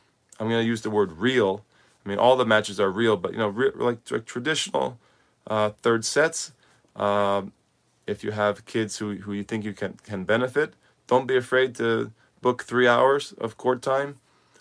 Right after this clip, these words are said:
or go to the park on a weekend and set up a, a,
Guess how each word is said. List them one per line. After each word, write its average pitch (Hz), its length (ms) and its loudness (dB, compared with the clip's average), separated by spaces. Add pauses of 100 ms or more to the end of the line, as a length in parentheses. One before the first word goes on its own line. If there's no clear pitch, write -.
(120)
or 101 120 -8
go 110 200 2
to 117 120 -6
the 110 80 -4
park 127 400 4
on 117 140 2
a 113 60 -2
weekend 127 480 0
and 107 100 -2
set 117 220 2
up 120 160 2
a, 110 260 -6
a, 104 280 -2